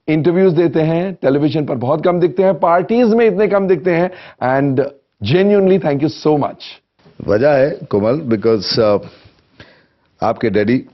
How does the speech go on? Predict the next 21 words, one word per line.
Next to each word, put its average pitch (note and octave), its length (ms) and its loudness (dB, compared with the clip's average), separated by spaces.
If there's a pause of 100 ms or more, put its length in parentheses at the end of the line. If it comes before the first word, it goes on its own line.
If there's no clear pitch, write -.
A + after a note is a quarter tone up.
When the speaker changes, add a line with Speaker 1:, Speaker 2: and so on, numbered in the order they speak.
(2000)
Speaker 2:
मतलब, G#2 220 0
उस B2+ 260 0
समय C3 260 0
मेरी B2+ 220 2
मदद A2+ 300 0
की A2 140 -2
थी G#2+ 140 -2
जब, F#2+ 260 0
uh, F2+ 360 2
मैं F#2+ 200 0
स्ट्रगल F#2+ 340 0
कर F2 180 -2
रहा E2 160 -2
था, F2 180 -4 (1160)
और, F#2 260 2
uh, F#2 640 0
पिक्चर G2+ 220 -2
का F#2+ 120 -2
नाम F#2 240 -2
प्रेम G#2+ 380 -2
विवाह, D2 280 0